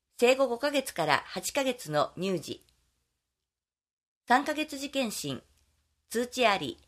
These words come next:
朝日キッズカードスタンプラリー対象。二月二十八日木曜、十三時から十四時、平成三十年十月生まれの乳児。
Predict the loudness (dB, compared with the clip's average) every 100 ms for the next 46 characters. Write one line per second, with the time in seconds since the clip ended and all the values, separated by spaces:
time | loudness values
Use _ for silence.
0 | _ _ -4 0 0 -2 -8 -8 -4 0
1 | 4 6 4 2 -2 -2 0 0 0 -2
2 | -4 -4 -2 0 -2 -2 _ _ _ _
3 | _ _ _ _ _ _ _ _ _ _
4 | _ -4 0 0 0 -2 0 0 -2 -6
5 | -6 -2 0 0 -2 -6 -4 0 2 2
6 | -2 _ _ _ -2 -2 0 0 -2 0
7 | 4 4 2 0 2 2 0 -6 -12 _
8 | _ _ _ _ _ _ _ _ 2 2
9 | 4 2 2 0 0 -2 2 0 0 -6
10 | -6 -2 0 -2 -2 -2 0 2 2 2
11 | 0 -2 -2 -2 -6